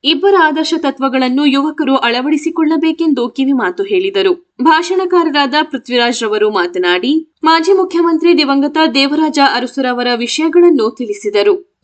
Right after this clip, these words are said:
ಭಾಷಣಕಾರರಾದ ವಿದ್ಯಾಸಾಗರ್ ಕದಂಬ ಮಾತನಾಡಿ, ನಾರಾಯಣ ಗುರುರವರ ವಿಷಯಗಳನ್ನು ತಿಳಿಸಿದರು.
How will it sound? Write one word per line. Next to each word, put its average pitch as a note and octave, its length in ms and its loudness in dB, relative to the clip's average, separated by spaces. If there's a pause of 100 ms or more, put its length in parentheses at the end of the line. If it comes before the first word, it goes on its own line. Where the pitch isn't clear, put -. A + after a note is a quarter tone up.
ಭಾಷಣಕಾರರಾದ C#4+ 920 0 (140)
ವಿದ್ಯಾಸಾಗರ್ B3 720 -2
ಕದಂಬ A3 280 -2 (160)
ಮಾತನಾಡಿ, F#3 540 -2 (320)
ನಾರಾಯಣ F4 420 0 (160)
ಗುರುರವರ B3+ 420 0 (140)
ವಿಷಯಗಳನ್ನು D#4+ 640 2 (140)
ತಿಳಿಸಿದರು. G3 540 0